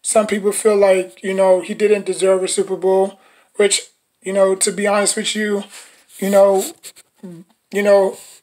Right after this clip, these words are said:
like, to be honest with you, he's been coaching the, and, uh, he's been coaching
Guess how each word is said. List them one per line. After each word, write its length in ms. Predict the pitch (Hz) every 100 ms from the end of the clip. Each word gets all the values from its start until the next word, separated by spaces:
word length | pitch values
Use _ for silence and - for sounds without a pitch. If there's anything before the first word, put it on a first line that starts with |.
| _ _ _ _
like, 180 | - 196 196
to 100 | 202
be 120 | 220
honest 300 | 214 208 -
with 180 | - -
you, 260 | 226 220 - _ - - _
he's 220 | - 247 202
been 200 | 247 233
coaching 420 | - 233 226 226
the, 220 | 214 -
and, 140 | 202
uh, 100 | 202
he's 280 | 202 214 220
been 240 | 190 233 226
coaching 680 | 226 214 - 214 202 190